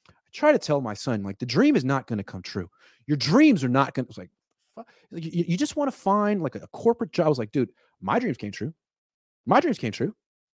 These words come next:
What are you talking about? I got a YouTube channel, baby. That is the American dream. My dreams came true. Don't tell your kid that." Why would you tell a twenty-three year, don't pursue your dreams? So I asked the guy, "What, what do you do?" He's like, "Oh, I make sets for Saturday Night Live."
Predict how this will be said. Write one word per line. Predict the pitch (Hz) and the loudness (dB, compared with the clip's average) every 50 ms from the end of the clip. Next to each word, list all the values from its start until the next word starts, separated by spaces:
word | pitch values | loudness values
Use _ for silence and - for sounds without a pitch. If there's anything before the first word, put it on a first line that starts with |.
| _ _ _ _ _ _ _ | _ _ _ _ _ _ _
What | - 247 | 4 4
are | |
you | 294 | 6
talking | - 381 330 359 - 208 | 8 8 6 6 4 2
about? | 156 131 110 92 92 _ _ _ _ _ _ _ _ _ _ _ _ _ _ _ - | 0 0 -2 -6 -8 _ _ _ _ _ _ _ _ _ _ _ _ _ _ _ 0
I | 262 | 2
got | 294 240 | 4 6
a | 190 | 8
YouTube | 208 330 - - 311 - | 8 8 10 10 8 8
channel, | - 190 170 165 156 | 8 8 6 8 8
baby. | 147 151 170 202 226 202 | 10 10 8 8 6 6
That | - 226 277 302 | 6 8 10 10
is | 285 240 185 | 8 6 6
the | 180 185 202 | 4 4 6
American | 190 220 233 226 220 - 214 202 | 8 8 8 8 8 6 4 2
dream. | 208 247 202 156 | 2 2 4 4
My | 160 170 | 4 4
dreams | 165 196 185 | 2 2 0
came | - 190 | -2 -6
true. | 170 - 185 117 - _ 135 | -6 -6 -8 -8 -10 _ 0
Don't | 127 185 240 - - | 0 2 2 2 2
tell | - 233 247 | 2 2 2
your | 220 190 - | 2 0 0
kid | - 214 180 | 0 -2 -2
that." | 127 101 - - _ _ _ _ _ _ _ _ _ | -2 -4 -10 -14 _ _ _ _ _ _ _ _ _
Why | - 453 | -4 -2
would | 494 494 | -2 -2
you | 480 427 - | -4 -6 -6
tell | - - 330 370 | -4 -2 0 0
a | 370 | -2
twenty-three | - - 240 233 240 - 226 220 | -2 -4 -4 -4 -4 -4 -4 -4
year, | 208 - - 262 160 | -4 -6 -6 -4 0
don't | - 415 508 494 480 - _ _ - | 4 4 4 4 2 -2 _ _ -14
pursue | 135 123 - 135 | -12 -10 -10 -10
your | 113 104 | -10 -10
dreams? | 98 95 95 117 160 - _ _ _ _ _ _ _ _ _ _ _ 160 - | -12 -12 -14 -14 -14 -16 _ _ _ _ _ _ _ _ _ _ _ 0 2
So | 285 | 4
I | 294 | 4
asked | 294 254 - | 4 4 2
the | 240 | 2
guy, | 220 233 214 | 2 4 4
"What, | 220 247 247 254 | 4 2 2 0
what | 294 | -2
do | 277 | 0
you | 240 269 294 | 2 2 2
do?" | 214 143 113 92 - _ _ _ _ _ _ _ | 2 0 -2 -4 -8 _ _ _ _ _ _ _
He's | 233 | -4
like, | 196 156 | -2 2
"Oh, | 165 185 | 4 4
I | 190 226 | 4 4
make | 208 160 - | 2 0 0
sets | - - 175 - - | 0 0 0 0 -2
for | - 165 | -4 -2
Saturday | - 202 190 180 | -2 -2 -2 -2
Night | 185 190 | -2 -4
Live." | 196 233 233 139 - | -4 -4 -4 -6 -10